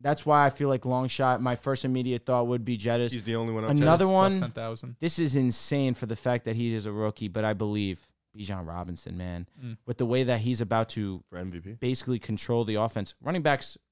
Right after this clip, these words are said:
Speaker 1: the last skill position player to win the M V P was a running back. It also happened to be one of the greatest
Speaker 2: A P.
Speaker 1: seasons that we've ever seen in our
Speaker 2: And he
Speaker 1: lifetimes in
Speaker 2: backpacked
Speaker 1: Adrian
Speaker 2: O D.
Speaker 1: Peterson.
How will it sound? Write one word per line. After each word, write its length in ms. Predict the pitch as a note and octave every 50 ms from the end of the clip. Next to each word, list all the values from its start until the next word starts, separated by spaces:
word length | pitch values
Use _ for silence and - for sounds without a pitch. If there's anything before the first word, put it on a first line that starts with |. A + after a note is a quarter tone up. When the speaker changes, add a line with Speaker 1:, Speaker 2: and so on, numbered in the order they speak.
| _ _ _
Speaker 1:
the 80 | - B2
last 340 | A2 A#2 C3 D3+ D#3+ - -
skill 200 | - - D3 C3+
position 400 | B2+ - C#3 B2 B2+ B2 C#3 A#2+
player 220 | - C3 C3+ C3 A#2
to 140 | - - B2
win 280 | G#2+ A2+ A#2+ B2 A#2+ A2+
the 60 | G#2+
M 80 | A2 G#2+
V 100 | A2+ G#2+
P 160 | - A#2+ A#2+
was 180 | G#2 G#2+ A2 G#2+
a 60 | A2
running 180 | A2 A2 G2+ D#2+
back. 160 | - - - _ _ _ _ _ _ -
It 100 | C#3 C#3+
also 200 | C#3 C3 - B2
happened 220 | A#2+ A#2 A2+ A2+ G#2+
to 40 |
be 80 | G2+ A#2+
one 160 | G#2+ A2 A2+ A2
of 60 | G2+
the 60 | G2+
greatest 540 | F2 E2 - G2+ G#2 G#2 G#2+ G2 F#2+ G#2 -
Speaker 2:
A 80 | -
P. 40 | G#2
Speaker 1:
seasons 200 | F2+ F#2 G#2 F#2
that 60 | G2+
we've 160 | G2 G2 F#2 - -
ever 180 | B2+ A#2+ G#2 G#2
seen 260 | - - A2 G#2+ G#2
in 80 | G2 F#2+
our 60 | F2 F#2
Speaker 2:
And 80 | G2
he 40 | G#2
Speaker 1:
lifetimes 420 | G#2 G2+ G#2 G2 G2 G2 F#2+ F2+ -
in 60 | F#2+
Speaker 2:
backpacked 160 | E2 F2 - -
Speaker 1:
Adrian 220 | G2+ F#2+ F#2+ F#2
Speaker 2:
O 20 | E2+
D. 40 | E2
Speaker 1:
Peterson. 300 | G2 F2+ E2+ - -